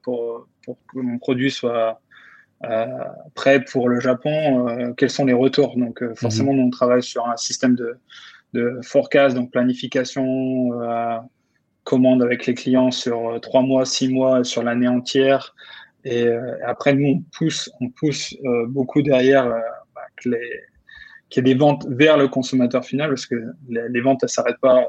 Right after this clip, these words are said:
Speaker 1: au niveau du distributeur, encore une fois.
Speaker 2: Mhm.
Speaker 1: Mais, euh, ouais, c'est de s'assurer que le produit est, est en parfaite, euh, condition pour arriver sur, sur ces marchés. Et, et par la suite, c'est de trouver les bons partenaires et de trouver les,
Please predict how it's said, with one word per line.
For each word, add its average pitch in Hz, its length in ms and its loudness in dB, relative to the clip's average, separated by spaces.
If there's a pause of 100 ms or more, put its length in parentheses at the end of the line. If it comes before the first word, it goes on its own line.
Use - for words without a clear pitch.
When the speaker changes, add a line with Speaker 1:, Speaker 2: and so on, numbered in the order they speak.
(100)
Speaker 1:
au 123 60 -8
niveau 123 220 0
du 123 160 -12
distributeur, 123 540 -6
encore 123 240 -6
une 120 120 -10
fois. 143 300 -4
Speaker 2:
Mhm. 113 240 -4 (500)
Speaker 1:
Mais, 127 260 4
euh, 117 540 0 (360)
ouais, 120 160 -2
c'est - 160 -12
de - 60 -14
s'assurer 147 500 2
que - 100 -6
le 123 160 0
produit 135 580 0
est, 120 340 -4
est 123 120 -6
en 123 440 -2 (320)
parfaite, 135 520 2 (360)
euh, - 20 -14 (680)
condition 127 500 0
pour 123 140 2
arriver 120 260 2
sur, 120 400 -2
sur - 160 -10
ces - 120 -2
marchés. 143 460 2 (720)
Et, 120 280 2 (220)
et 120 80 -4
par 117 220 0
la 123 100 -4
suite, 127 380 -2 (100)
c'est 117 240 -6
de 131 260 -8
trouver 123 260 -2
les 120 100 2
bons 131 220 -4
partenaires 127 680 2
et 127 40 -2
de 127 80 -8
trouver 127 280 -4
les, 123 200 -8